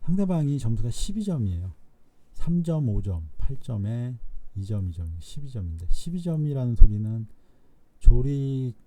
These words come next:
교환이 되면 장기가 끝나는 겁니다. 근데 실제로 이렇게 진행이 계속되고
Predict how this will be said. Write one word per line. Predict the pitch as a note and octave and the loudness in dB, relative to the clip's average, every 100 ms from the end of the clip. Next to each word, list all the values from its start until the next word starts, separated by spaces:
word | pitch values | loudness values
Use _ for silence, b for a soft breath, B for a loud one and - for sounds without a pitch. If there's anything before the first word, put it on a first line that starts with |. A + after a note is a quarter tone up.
| - | -20
교환이 | - - C3+ C#3 C3+ | 6 8 8 2 2
되면 | G#2 G2 A2 | 2 2 0
장기가 | - F#2 F#2 | -2 -4 -6
끝나는 | - B2+ B2 G2+ | -10 -10 -8 -8
겁니다. | E2 D#2 - - - - - _ | -10 -12 -16 -20 -20 -20 -20 _
근데 | - | -12
실제로 | A#2 E3 F3+ E3+ B2 | -10 -4 -2 0 0
이렇게 | A2+ - G2+ G#2+ - - - - - - | 0 2 0 -2 -10 -12 -16 -20 -20 -20
진행이 | - A2 G#2+ | -8 -4 -2
계속되고 | G#2+ G2 - A2 F2 F#2 | -2 2 4 4 -2 -6